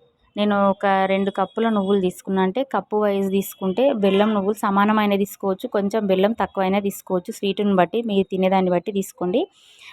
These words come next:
నువ్వులను అయితే ఫస్ట్ పొయ్యి మీద వేయించేటప్పుడు వాటర్ జీలకరించుకుంటూ,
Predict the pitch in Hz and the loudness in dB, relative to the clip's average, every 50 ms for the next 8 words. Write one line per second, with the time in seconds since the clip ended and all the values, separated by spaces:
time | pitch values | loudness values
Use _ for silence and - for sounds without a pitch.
0 | - - 214 208 226 240 240 233 214 202 196 240 240 - 208 196 - - 208 - | -6 -4 0 2 4 4 4 4 2 0 -2 -2 -4 -4 -6 -4 -4 -8 -4 -2
1 | 202 190 190 208 214 208 190 185 185 - 214 196 202 185 _ 208 240 277 285 226 | -2 0 0 2 2 4 4 2 0 -2 -4 -4 -4 -6 _ 0 0 0 4 4
2 | 208 185 190 190 233 233 202 208 202 190 - 196 202 208 196 - - - 196 196 | 4 4 4 2 2 2 2 2 2 2 2 2 2 2 0 -2 -2 0 0 2
3 | 196 - 294 | 2 0 0